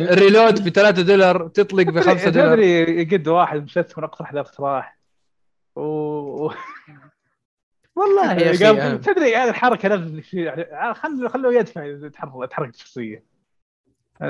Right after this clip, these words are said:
Speaker 3: يضغط نيجز، يدفع بعد دولار زيادة.
Speaker 2: لا،
Speaker 3: أذكر
Speaker 2: لا، لا.
Speaker 3: ال-، أذكر <laughs> المستر، آه، حق إي إي.
Speaker 2: أنا ما، أنا ما، أنا صراحة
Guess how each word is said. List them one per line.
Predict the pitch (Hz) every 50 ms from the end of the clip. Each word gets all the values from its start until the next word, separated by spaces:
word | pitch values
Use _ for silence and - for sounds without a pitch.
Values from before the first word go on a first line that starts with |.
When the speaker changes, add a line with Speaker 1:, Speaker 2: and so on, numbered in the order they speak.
| 143 - -
Speaker 3:
يضغط | 240 262 220 262 233 - - 220
نيجز، | 214 208 202 208 220 220 180 165 180 170 160 151 139 156 151 113 151 165 127 - 196
يدفع | 196 190 180 - - 156 131
بعد | 131 143 135 117 120 117
دولار | 123 135 131 135 127 127
زيادة. | 127 131 131 120 117 110 113 - _ _
Speaker 2:
لا، | - 123 120 117 117 110 110 107 101 98 98 95 - - - 160
Speaker 3:
أذكر | 160 - - 175 160 151 151 151 151
Speaker 2:
لا، | 147
لا. | 147 147 147 147 156 160
Speaker 3:
ال-، | 160
أذكر | 170 160 - - - _ -
<laughs> | 285
المستر، | 180 175 165 - 185 175 - - 156 143 135 127 127 127 131
آه، | 131 131 127 - - - 117
حق | -
إي | 131 127 127 131 131 139 135
إي. | 127 120 113 110 110 - _ _ _ -
Speaker 2:
أنا | 165 170 175 175 160
ما، | 156 165 180
أنا | 180 175 160
ما، | 170 180 175 160 151 143 139 160
أنا | 175 180
صراحة | 160 - 175 170 196 185 175 175 165 151 143 127 - _